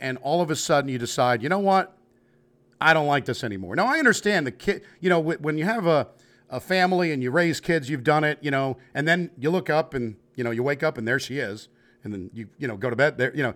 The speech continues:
it's like you try to figure out and you try to reinvent your relationship. But I think people are just kinda giving up now.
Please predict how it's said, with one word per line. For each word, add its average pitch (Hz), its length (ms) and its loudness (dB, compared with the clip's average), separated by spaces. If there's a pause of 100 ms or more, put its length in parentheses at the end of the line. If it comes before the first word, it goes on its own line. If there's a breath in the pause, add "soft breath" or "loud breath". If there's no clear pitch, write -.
(140 soft breath)
it's 165 160 -2
like 160 240 2 (300 soft breath)
you 147 120 -4
try 185 180 6
to 156 80 2
figure 156 320 0
out 151 200 6
and 131 100 -2
you 135 60 -2
try 165 180 0
to 143 80 -2
reinvent 143 560 -4
your 127 80 -4
relationship. 147 500 -2
But 127 120 0
I 143 40 2
think 214 180 -6
people 220 280 -4
are 143 160 0 (180 soft breath)
just 233 200 -4
kinda 233 160 2
giving 170 260 2
up 262 220 0
now. 95 220 -10